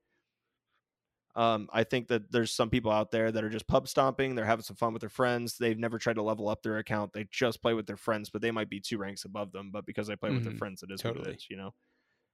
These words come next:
Speaker 1: And I, we're not talking about the, the smurfing or anything else that goes on. Like, just le-, legitimately that. And once you have a team and once you actually have somebody counting on you to make a touch,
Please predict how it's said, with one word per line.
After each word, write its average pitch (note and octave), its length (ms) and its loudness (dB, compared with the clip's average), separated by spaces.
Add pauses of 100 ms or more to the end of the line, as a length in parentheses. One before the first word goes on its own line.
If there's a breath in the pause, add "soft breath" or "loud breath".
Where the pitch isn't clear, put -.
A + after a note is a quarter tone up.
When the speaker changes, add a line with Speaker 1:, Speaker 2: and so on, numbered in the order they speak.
(160)
Speaker 1:
And G#2+ 380 0 (100)
I, G#2 240 -4
we're A2+ 140 -2
not A2+ 160 0
talking A2 240 0
about G#2 280 -2
the, G2+ 260 -4 (260)
the A2 80 -6
smurfing G#2 720 -4
or G2+ 200 -6
anything G#2+ 360 -4
else G2 140 -2
that G#2+ 80 -6
goes G2 220 -4
on. G2 420 -6 (640)
Like, G2 280 2
just A#2 320 -2
le-, B2 220 6 (100)
legitimately B2 580 4
that. G#2 380 2 (100)
And A2 300 -2
once B2 180 0
you D3+ 80 0
have C3+ 120 2
a - 40 -4
team B2+ 340 -2
and A2+ 220 -4
once A#2+ 260 -2
you B2 240 -2
actually B2 340 2
have A#2+ 140 2
somebody A#2+ 300 -2
counting A#2 360 -4
on B2+ 140 -2
you C3+ 200 -2 (160)
to A#2+ 100 -6
make A2 360 -2
a C#3 60 2
touch, - 540 0